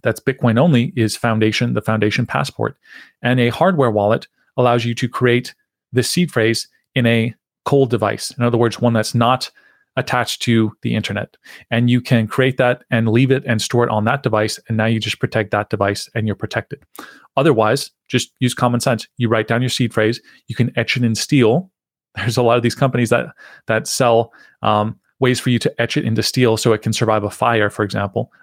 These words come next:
a house fire. And you just hide that somewhere, uh, sneakily in your house.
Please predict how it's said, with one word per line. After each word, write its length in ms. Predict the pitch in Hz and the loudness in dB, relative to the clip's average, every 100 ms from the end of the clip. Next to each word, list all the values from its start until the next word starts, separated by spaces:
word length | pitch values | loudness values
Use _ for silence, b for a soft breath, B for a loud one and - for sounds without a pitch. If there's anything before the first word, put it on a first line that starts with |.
| - | -8
a 40 | |
house 280 | - 120 - | -2 -2 -2
fire. 340 | 104 101 135 B B B B | -2 -2 -4 B B B B
And 140 | - 135 | 0 0
you 80 | 123 | 2
just 160 | 135 | 0
hide 220 | - 123 | 0 -2
that 160 | 127 131 | -2 -2
somewhere, 480 | - 127 127 123 - _ - | -2 0 2 2 -2 _ -4
uh, 60 | |
sneakily 480 | 117 - 127 120 127 | -4 0 -2 2 0
in 80 | 113 | 2
your 80 | 107 | 0
house. 400 | 139 131 - | -2 -4 -8